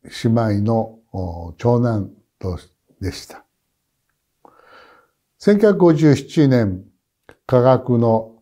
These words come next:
学士号を取得した後、歳になるために、ヴィッツェラ・デボート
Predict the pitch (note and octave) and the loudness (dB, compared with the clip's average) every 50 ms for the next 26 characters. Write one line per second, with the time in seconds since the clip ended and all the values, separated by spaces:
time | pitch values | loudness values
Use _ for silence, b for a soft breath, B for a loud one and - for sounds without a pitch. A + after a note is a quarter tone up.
0 | _ - A#2+ A#2+ A#2 - - D3+ C#3 C3+ D3+ C#3+ C3 A#2 G#2+ G2+ F#2 - - - | _ -4 -4 -4 -4 -2 -2 0 0 2 4 2 2 2 0 -2 -4 -6 -8 -6
1 | A2+ F#2+ - - F#2 E2+ - - G#2 G2 F#2 F#2 F#2 - - G#2+ G2 E2 - b | -6 -6 -6 -6 -10 -10 -8 -8 -8 -6 -6 -8 -10 -8 -8 -8 -8 -8 -12 b
2 | b b b b b b b b b _ - - - C#3+ C3 B2+ A#2+ A#2+ A#2 A#2 | b b b b b b b b b _ -8 -2 2 4 4 4 4 2 2 0
3 | A2+ G#2+ G2+ G2+ G2 A2 G#2 G2+ G#2+ G#2+ A2 A2 A2 G#2+ G#2 - b b b b | 0 0 -2 -4 -4 -4 -4 -2 -2 -2 -2 -2 -2 -2 -4 -8 b b b b
4 | b b b b b b b b b - G#2+ A#2+ A#2 - - D3 C#3+ B2+ B2+ A#2 | b b b b b b b b b -2 0 0 0 -2 0 2 2 2 2 0
5 | A#2 - - - - G#2+ G2 F#2+ A#2 A2+ A#2 A2+ C#3 D#3 D#3+ D3+ D#3 - A2 G2+ | -2 -2 -6 -10 -12 -10 -4 0 0 2 2 4 4 4 4 2 0 -2 -6 -6
6 | F#2+ - - | -6 -8 -12